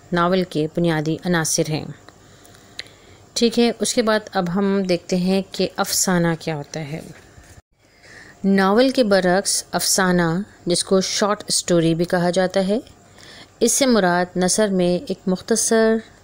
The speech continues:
सादा सा किस्सा है जिसमें ज़िंदगी के एक पहलू को बेनकाब किया गया हो। तो उर्दू में मुख्तसर अफसाना अंग्रेज़ी ज़बान अदब के वसीले से आया है।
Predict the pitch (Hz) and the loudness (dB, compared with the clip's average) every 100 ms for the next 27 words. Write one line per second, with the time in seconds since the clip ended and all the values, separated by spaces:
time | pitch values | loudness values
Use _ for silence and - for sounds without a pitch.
0 | - - - 165 160 170 - 165 160 - | -12 -6 -2 0 0 -2 -2 -4 -6 -12
1 | - 202 - 165 139 - 254 - - - | -6 -4 -2 -4 -6 -12 -18 -20 -20 -20
2 | - - - - 202 233 220 208 202 196 | -20 -20 -20 -4 -2 0 2 2 2 2
3 | 196 220 - 202 208 - 190 175 170 170 | 0 0 0 0 -2 -2 0 2 0 0
4 | 185 185 175 170 165 165 151 - 165 160 | -2 0 0 0 0 -4 -4 -2 0 0
5 | 160 165 165 220 - - - _ - - | 0 0 0 -4 -6 -20 -20 _ -20 -20
6 | - - - - - - 202 196 - 220 | -20 -20 -20 -20 -20 0 4 4 2 2
7 | 247 254 220 214 208 - 202 - 220 - | 4 6 6 4 2 -2 -2 0 -2 -4
8 | - - 175 170 170 196 185 190 185 202 | -4 0 0 0 -2 -2 2 2 2 2
9 | 202 202 190 165 160 160 165 160 160 156 | 2 0 0 0 0 0 -2 -4 -4 -6
10 | - 175 165 156 165 156 147 165 160 - | -4 -2 0 -2 -2 -2 -4 -4 -6 -8
11 | - 160 151 131 - | -10 -8 -6 -8 -14